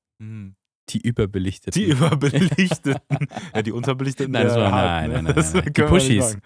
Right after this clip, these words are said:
Speaker 1: Die Pushis.
Speaker 2: Nee, das hört sich auch komisch an.
Speaker 1: <laughs> Boah, ich weiß es auch
Speaker 2: Ich
Speaker 1: nicht.
Speaker 2: weiß es nicht.
Speaker 1: Ja.
Speaker 2: Komm.
Speaker 1: Schickt es uns.
Speaker 2: Komm. Äh, feuer erst mal. Nee, komm. Wir, wo-, worum geht's heute überhaupt, außer blöde Namensfindung?
Speaker 1: <laughs>
Speaker 2: Äh,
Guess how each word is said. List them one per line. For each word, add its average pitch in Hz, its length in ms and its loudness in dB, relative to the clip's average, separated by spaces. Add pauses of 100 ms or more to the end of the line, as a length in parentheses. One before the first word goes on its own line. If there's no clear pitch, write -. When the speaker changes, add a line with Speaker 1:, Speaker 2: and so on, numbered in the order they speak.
(240)
Speaker 1:
Die 120 60 -2
Pushis. - 640 -2
Speaker 2:
Nee, 95 80 -6
das 92 120 -8
hört - 80 2
sich 90 80 -6 (260)
auch - 60 0 (180)
komisch 90 240 -12
an. 80 60 -16
Speaker 1:
<laughs> 180 320 -12
Boah, 123 160 2
ich 127 100 -2
weiß 139 220 2
es 135 100 -4
auch 123 160 0
Speaker 2:
Ich 120 80 2
Speaker 1:
nicht. 113 100 4
Speaker 2:
weiß 120 260 2
es 120 140 -2
nicht. 127 200 0
Speaker 1:
Ja. 104 80 -6
Speaker 2:
Komm. 113 380 2 (200)
Speaker 1:
Schickt - 280 -10
es 98 120 -16
uns. 95 380 -18
Speaker 2:
Komm. 90 340 -2 (200)
Äh, - 60 -20 (560)
feuer 120 140 2
erst 104 140 0
mal. 90 240 -2
Nee, 117 180 2
komm. 135 260 2 (120)
Wir, 127 280 0
wo-, 180 280 4
worum 131 320 0
geht's 156 180 0
heute 170 240 2
überhaupt, 147 300 2
außer 131 320 0
blöde 131 260 0
Namensfindung? 147 680 0 (260)
Speaker 1:
<laughs> - 260 -8
Speaker 2:
Äh, 110 420 2